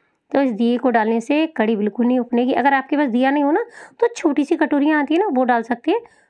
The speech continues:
तो कढ़ी कभी भी उपनेगी नहीं बाहर, क्योंकि कढ़ी से हमारे बर्तन भी ख़राब हो जाता है, गैस भी ख़राब हो जाता है।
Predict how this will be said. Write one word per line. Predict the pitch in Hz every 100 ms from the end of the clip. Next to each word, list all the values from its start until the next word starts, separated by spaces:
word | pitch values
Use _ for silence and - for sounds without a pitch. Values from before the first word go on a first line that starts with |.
| _ -
तो | 269
कढ़ी | 262 240 254
कभी | 254 240 247
भी | 247 269
उपनेगी | 262 240 233
नहीं | 262 254
बाहर, | 233 277 311 _ _
क्योंकि | - 240 254 -
कढ़ी | 233 226
से | 220
हमारे | 269 254
बर्तन | 233 226 240 277
भी |
ख़राब | 277 302 294
हो |
जाता | 302 302 392
है, | 349 - _ _ 202
गैस | 190 190
भी | 277
ख़राब | 311 320 349
हो |
जाता | 359 392
है। | 427